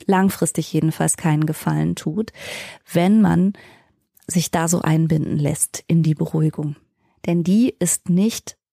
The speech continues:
von langer Dauer, die währt immer nur bis zum nächsten Gedanken. Und dann kommt wieder dieses aufgepeitschte innere Gefühl und da muss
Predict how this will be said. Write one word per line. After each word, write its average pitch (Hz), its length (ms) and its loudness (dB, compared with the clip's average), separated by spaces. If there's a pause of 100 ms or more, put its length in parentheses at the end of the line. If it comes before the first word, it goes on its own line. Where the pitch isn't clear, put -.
(600)
von 190 180 -2
langer 170 300 2
Dauer, 165 460 -2 (380)
die 190 160 2
währt 170 240 0
immer 208 220 2
nur 254 380 2
bis - 200 -2
zum 240 140 0
nächsten 175 480 2
Gedanken. 240 540 -2 (480)
Und 165 180 -2
dann 151 160 0
kommt 156 260 -4
wieder 240 200 2
dieses 226 340 -2
aufgepeitschte 208 720 -2
innere 180 320 2
Gefühl 190 480 0 (380)
und 170 100 -2
da 170 80 2
muss 190 240 0